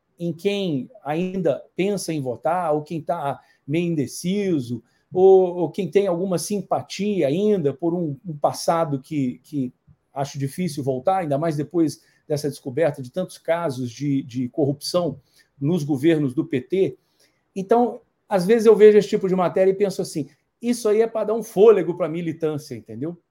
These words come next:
E falar assim, "Não, tem chance, não, vai no primeiro turno." Como assim vai no primeiro turno? Em condições normais, é, é, normais de temperatura e pressão, É, o Lula não consegue nem sair na rua, gente.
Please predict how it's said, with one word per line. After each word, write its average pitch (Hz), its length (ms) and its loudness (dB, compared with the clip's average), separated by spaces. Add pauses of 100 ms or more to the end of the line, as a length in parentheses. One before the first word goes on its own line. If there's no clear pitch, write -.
(280)
E 151 60 -16
falar 160 260 -2
assim, 151 180 -6
"Não, 180 320 0
tem 185 140 -8
chance, 170 640 -8
não, 170 280 -4
vai 147 160 -2
no 190 100 -6
primeiro 185 360 -8
turno." 160 340 -8
Como 226 280 -8
assim 190 380 -12
vai 151 140 -8
no 147 80 -8
primeiro 135 340 -8
turno? 123 380 -12 (640)
Em 170 160 -6
condições 185 640 -6
normais, 151 840 -6
é, 127 420 -8
é, - 40 -18
normais 151 440 -2
de 143 60 -8
temperatura 156 520 -2
e 147 40 -8
pressão, 147 540 -6 (920)
É, 143 380 -2
o 220 140 -10
Lula 240 220 0
não 302 100 -2
consegue 254 400 -2
nem 254 100 -2
sair 262 240 -4
na 285 100 -8
rua, 143 340 -6
gente. - 420 -20